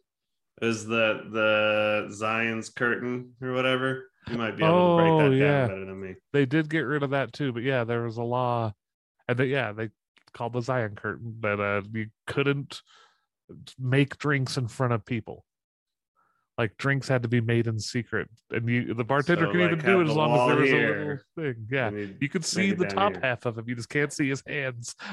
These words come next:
Speaker 2: making the drink because they were like, "If they see kids, if kids see him, like, pouring drinks, they're gonna want one." <laughs>
Speaker 1: They'll think it's
Speaker 2: Like,
Speaker 1: candy.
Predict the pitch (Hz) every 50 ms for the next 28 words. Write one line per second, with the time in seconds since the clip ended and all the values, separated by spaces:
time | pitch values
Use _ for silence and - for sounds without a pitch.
0 | 170 - 127 123 131 131 - 143 135 120 131 120 - 131 135 127 117 - - 120
1 | - - 123 107 110 120 120 120 117 117 110 113 - - _ - - - - _
2 | _ _ _ 117 - - 170 196 190 - - 208 185 135 - - 208 202 208 190
3 | 165 147 - - - - _ _ - _ _ - 143 - - - 214 190 170 -
4 | - 185 185 175 160 147 143 147 139 139 - - 165 151 151 151 151 139 131 139
5 | 156 170 180 165 - - - 131 135 127 127 123 139 170 180 175 139 135 135 135
6 | 123 113 - - - - - - _ _ _ 202 233 226 - - 120 123 120 -
7 | 175 - 120 - - 311 311 247 240 247 233 - 220 - 113 107 - - -